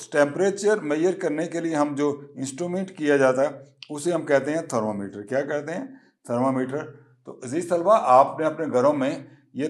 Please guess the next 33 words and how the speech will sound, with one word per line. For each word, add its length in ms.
थर्मामीटर 720
देखा 280
होंगे, 240
होंगे। 680
और 340
हीट 280
को 120
जो 140
मेजरमेंट 520
करने 200
के 180
लिए 240
किया 220
जाता 220
है 300
वह 360
जो 840
जूल 360
मीटर, 640
या 140
इसको 720
जूल 180
मीटर 260
भी 100
कहते 260
हैं 120
या 100
इसको 160
कैलोरीमीटर। 720
तो 60
आम 480
तौर 300
पे 100